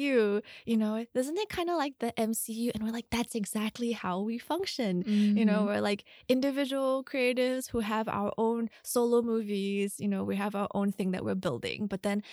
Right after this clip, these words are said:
Speaker 1: every once in a while, if there is a cause or an interesting enough thing that needs us to come together to do a project as a group, then it's like the Avengers movie. So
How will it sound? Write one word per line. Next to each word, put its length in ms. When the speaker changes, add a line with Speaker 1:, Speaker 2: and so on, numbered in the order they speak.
Speaker 1:
every 220
once 240
in 100
a 60
while, 340
if 120
there 180
is 100
a 80
cause 480
or 140
an 100
interesting 560
enough 360
thing 280
that 160
needs 280
us 80
to 140
come 200
together 360
to 100
do 400
a 240
project 480
as 160
a 60
group, 420
then 220
it's 80
like 180
the 120
Avengers 420
movie. 580
So 800